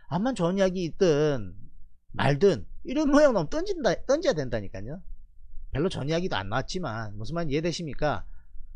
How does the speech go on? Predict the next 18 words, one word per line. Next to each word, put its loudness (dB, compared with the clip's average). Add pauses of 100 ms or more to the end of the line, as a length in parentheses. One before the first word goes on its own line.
(400)
암만 0
좋은 -2
이야기 2
뭐 -4
나오면 -2
뭐합니까? -4
이렇게 6
되면 4
던져야 0
된다니까요. -4 (160)
던져야 -2
돼요. 2
안 0
그러면 2
먹은 4
거 0
다 0
토해요. 4